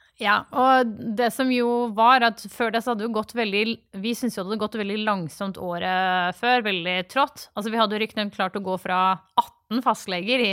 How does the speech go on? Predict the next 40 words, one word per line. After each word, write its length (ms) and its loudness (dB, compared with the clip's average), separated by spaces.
november, 720 -2
eh, 400 0
tjue 320 -6
nitten 480 -6
til 240 -4
da 160 -2
tre 220 -8
hundre 260 -4
da, 240 4
i 400 -4
januar, 480 0
eh, 560 -2
nei, 140 4
november 320 -2
tjue 240 0
atten, 300 -2
ja. 20 -4
Til, 240 -2
så 160 -8
i 80 -4
tjue 240 -4
nitten, 240 -8
altså, 180 -6
klart 220 -4
å 0 -
komme 240 -6
fra 80 -8
cirka 320 -6
atten 320 -10
til 400 -6
tre 240 -8
hundre. 400 -4
Og 80 -12
da 160 0
hadde 160 -2
vi 60 -2
jo 100 -4
vært 160 -2
veldig 320 -4
mye 240 -4